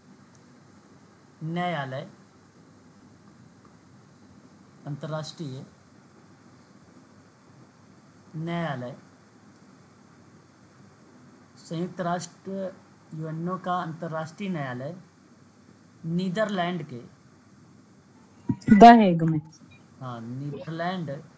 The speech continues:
Speaker 1: के हेग में, पेपर में ये सवाल आया हुआ है ना?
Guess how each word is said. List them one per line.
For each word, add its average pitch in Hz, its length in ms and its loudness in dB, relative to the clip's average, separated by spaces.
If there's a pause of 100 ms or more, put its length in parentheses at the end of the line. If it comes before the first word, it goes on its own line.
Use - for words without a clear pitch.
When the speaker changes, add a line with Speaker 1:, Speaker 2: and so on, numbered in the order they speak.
(1300)
Speaker 1:
के 180 120 -6 (2000)
हेग 175 380 -4
में, 127 240 -8 (760)
पेपर 175 240 -6
में 202 80 -6
ये 196 80 -8
सवाल 185 260 -6
आया 185 140 -2
हुआ 175 180 -4
है 160 60 -8
ना? 214 140 -12